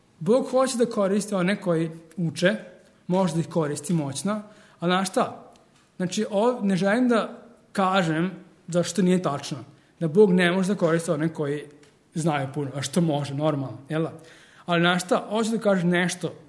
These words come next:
što možda misliš da nije normalno, ali je normalno i moguće. Bog može da koristi moćno i ono koji nikad nije išao u školu i ono koji je završio ne znam kako magistrat koji ima. Zašto Bog može sve. Uzeo ovog Amosa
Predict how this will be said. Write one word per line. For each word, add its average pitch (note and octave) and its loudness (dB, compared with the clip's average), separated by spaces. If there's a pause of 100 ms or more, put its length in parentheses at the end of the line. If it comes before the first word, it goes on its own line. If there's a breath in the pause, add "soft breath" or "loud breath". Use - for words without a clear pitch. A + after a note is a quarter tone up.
(120)
što - -10
možda E3+ 0
misliš F3 -2
da D#3+ 2
nije E3+ 4
normalno, E3 0
ali D#3 -2
je D3 -2
normalno C3+ -6 (100)
i E3+ 0
moguće. D3 0 (580 soft breath)
Bog B3 6
može A3+ 4
da G3 0
koristi F3 -2
moćno D#3+ 0 (160)
i F3+ -2
ono F3+ 0
koji F3 -2
nikad A3 0
nije B3+ 2
išao B3 -4
u B3 -6
školu C4 -2
i G3 -8
ono F3+ 0
koji F#3+ -2
je F3 0 (240 loud breath)
završio E3+ 0
ne E3 2
znam D#3 -4
kako D3+ -8 (160)
magistrat D3+ -4
koji C#3+ -4
ima. C3 -10 (540)
Zašto E3+ -4
Bog E3 0
može D3 -4
sve. B2+ -10 (380 soft breath)
Uzeo G3 2
ovog F3+ 2
Amosa D#3+ -6